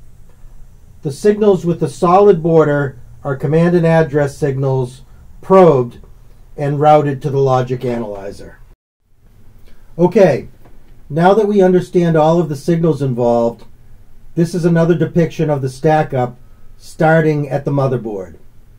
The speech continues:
Just as a note, jet X specifies a stiffener plate on the back side of the motherboard. It is shown here as well.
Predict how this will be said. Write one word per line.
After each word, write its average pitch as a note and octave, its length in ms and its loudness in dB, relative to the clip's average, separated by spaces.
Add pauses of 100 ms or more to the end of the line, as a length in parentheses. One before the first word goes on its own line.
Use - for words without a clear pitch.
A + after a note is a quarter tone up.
(760)
Just G3+ 300 2
as F#3 140 2
a F3+ 60 4
note, D#3 420 0 (680)
jet F3 220 2
X G3 180 2
specifies D#3 880 0
a C#3 160 -10
stiffener F#3+ 540 -2
plate A#2 480 -6 (760)
on D3+ 120 -2
the C#3+ 80 -2
back E3+ 340 0
side E3 380 0
of C3 100 -2
the C3+ 80 -2
motherboard. G#2+ 680 -4 (880)
It E3 140 -2
is E3+ 100 4
shown D#3 440 0
here C3+ 320 0
as A#2+ 240 -8
well. A2 400 -6